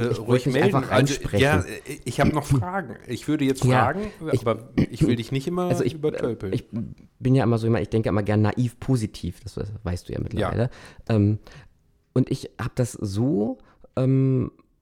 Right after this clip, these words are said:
Speaker 1: also so gespalten ist es mir noch gar nicht so aufgefallen. Ich erlebe im Nordstadt schon, dass die, zumindest die pflegerischen Kolleginnen und Kollegen, die ich, die ich, äh, mit denen ich zusammenarbeite irgendwie, also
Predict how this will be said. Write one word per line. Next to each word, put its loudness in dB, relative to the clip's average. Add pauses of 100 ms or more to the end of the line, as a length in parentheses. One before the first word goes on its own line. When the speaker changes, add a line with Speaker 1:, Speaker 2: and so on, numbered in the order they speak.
(680)
Speaker 1:
also -6
so 0
gespalten -2
ist -4
es -6
mir 6
noch 0
gar -4
nicht -2
so -6
aufgefallen. -4
Ich -4
erlebe 0
im 6
Nordstadt 0
schon, 0
dass -2
die, -4 (440)
zumindest 2
die -8
pflegerischen -6 (260)
Kolleginnen -2
und -2
Kollegen, -2
die -6
ich, -14
die -8
ich, -12
äh, -4 (340)
mit -2
denen 4
ich -2
zusammenarbeite 0
irgendwie, -2
also -4